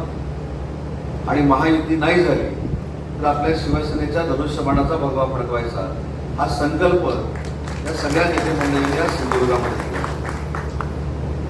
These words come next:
निलेशजींनी सांगितलेली वस्तुस्थिती खरी आहे की दीपकभाई हे शांत असतात.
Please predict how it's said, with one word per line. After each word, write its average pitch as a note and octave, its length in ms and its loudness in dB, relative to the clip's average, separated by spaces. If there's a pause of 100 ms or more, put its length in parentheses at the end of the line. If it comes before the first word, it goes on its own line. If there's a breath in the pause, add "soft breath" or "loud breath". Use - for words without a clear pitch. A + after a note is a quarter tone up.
(500)
निलेशजींनी F3 480 6
सांगितलेली E3+ 520 2
वस्तुस्थिती - 600 -2
खरी C#3 220 0
आहे - 120 -2 (1900)
की D3 120 -2
दीपकभाई E3 500 4
हे F3 160 4
शांत D#3 400 0
असतात. - 380 -2